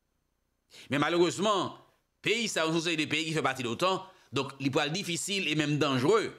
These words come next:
pour Vladimir Poutine de même penser à entrer dans yo. Et c'est ça que fait, mesdames et messieurs, résistance de pays Ukraine,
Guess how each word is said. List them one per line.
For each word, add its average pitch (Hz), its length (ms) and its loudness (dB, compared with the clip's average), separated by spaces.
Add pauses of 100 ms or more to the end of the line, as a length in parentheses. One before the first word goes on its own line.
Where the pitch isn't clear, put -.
(500)
pour 143 160 0
Vladimir 165 360 2
Poutine 147 440 0
de 143 80 2
même 135 340 0
penser 131 380 -2
à 110 120 0
entrer 110 140 -2
dans 98 140 0
yo. 71 200 -12 (960)
Et 214 340 2
c'est 160 160 -6
ça 233 220 -2
que - 100 -10
fait, 165 120 0
mesdames 127 280 0
et 113 40 -6
messieurs, 147 500 0 (640)
résistance 143 720 0
de 143 80 0
pays 131 280 -2
Ukraine, 135 580 0